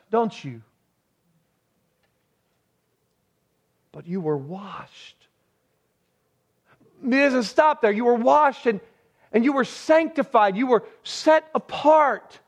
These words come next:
unto holiness. He, he's saying your life was changed. You were set apart for the Master, the King of Kings and Lord of Lords. Not only you who were dirty were washed, but then you were taken and you were set apart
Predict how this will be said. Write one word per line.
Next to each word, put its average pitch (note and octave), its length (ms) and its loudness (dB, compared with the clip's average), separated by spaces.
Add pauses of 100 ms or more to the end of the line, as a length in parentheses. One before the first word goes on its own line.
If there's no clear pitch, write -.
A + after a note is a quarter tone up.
(680)
unto C4+ 520 0
holiness. D4 920 0
He, A#3 160 -2 (220)
he's B3 160 -2
saying D4+ 400 0 (240)
your D#4 480 0
life C#4 540 0
was B3 200 -4
changed. D4 600 -2
You C4+ 140 -4
were B3+ 120 -4
set C#4+ 320 -2
apart C#4 460 -2 (160)
for C#4 340 2 (300)
the A#3 100 2
Master, B3 640 0
the G#3 120 -2
King C4+ 320 0
of A#3+ 160 -6
Kings C4+ 400 -2
and A#3 180 0
Lord C4 240 4
of G#3 100 0
Lords. C4 320 2 (360)
Not C4+ 200 2
only D4 360 0 (480)
you C4+ 400 0
who B3 140 0
were A3 120 4
dirty B3 460 2
were G3+ 180 2
washed, A#3+ 760 2
but A3+ 140 0
then B3 160 2
you B3 80 -6
were A3+ 140 0
taken C4 420 -2
and A#3+ 80 0
you A#3 80 0
were A3+ 80 2
set C#4 320 0
apart C4+ 500 0